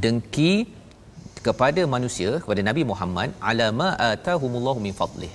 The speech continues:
atas apa yang kurniaan yang Allah berikan kepada Nabi Muhammad. Ceritanya, Ustaz, ialah Bani Israel, dia daripada Nabi Ishak, Yakub,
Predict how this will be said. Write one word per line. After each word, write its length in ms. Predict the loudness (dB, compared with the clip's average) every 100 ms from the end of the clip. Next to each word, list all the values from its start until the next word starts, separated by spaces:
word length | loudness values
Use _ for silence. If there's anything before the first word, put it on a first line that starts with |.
| -8
atas 180 | -4 -2 -2
apa 220 | 0 0 2 2
yang 120 | 0 -4
kurniaan 460 | -4 -2 -2 -2 -2
yang 160 | -4 -2
Allah 160 | 0 0 0
berikan 360 | -4 -2 -2 -2
kepada 300 | -2 2 2 2 -4 -4
Nabi 140 | -2 -2
Muhammad. 320 | -2 -4 -4 -6 -12 -4
Ceritanya, 360 | 0 2 4 2
Ustaz, 260 | 2 0 0 0
ialah 240 | 0 0 -6 -16 -20 -20 -20 -20 -20 -6 0
Bani 160 | 2 2 -2
Israel, 460 | 0 -2 -2 -4 -4 -8 -20 -10 0
dia 140 | 4 4 4
daripada 560 | 4 2 0 0 2 2 2 2
Nabi 300 | -2 -2 0 0 0 -2
Ishak, 260 | 0 0 0
Yakub, 380 | -2 0 0